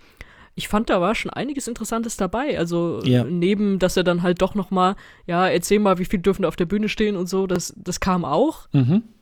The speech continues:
Speaker 1: Aber das kam nicht nur und ich fand, da waren schon ein paar Aussagen drin, wo ich dachte, okay, das ist jetzt, äh,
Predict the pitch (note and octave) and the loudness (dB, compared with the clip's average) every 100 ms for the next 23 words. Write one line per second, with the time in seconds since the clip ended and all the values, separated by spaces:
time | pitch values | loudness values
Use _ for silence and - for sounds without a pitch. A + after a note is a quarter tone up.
0 | _ _ _ - - _ _ - G3 A3+ | _ _ _ -20 -20 _ _ -4 0 0
1 | - A3 C4 B3 C4+ D#4+ B3+ D#3 D#3+ - | 0 0 2 0 0 2 2 2 -4 -10
2 | - - - G#3+ A3+ F#3 G3 A3+ A#3 G#3+ | -18 -10 -2 0 0 2 0 0 -2 0
3 | G3 G#3+ A#3+ - B3 B3+ - C4+ C4 A3+ | -2 0 -2 0 0 0 -4 -4 -4 -6
4 | B3 B3 - A3+ - C#4 F3+ F3 G3+ A#3 | -4 -4 -2 -2 2 2 2 0 -4 -4
5 | G#3+ - - A3 A#3 A#3+ | -4 -8 -2 2 2 -2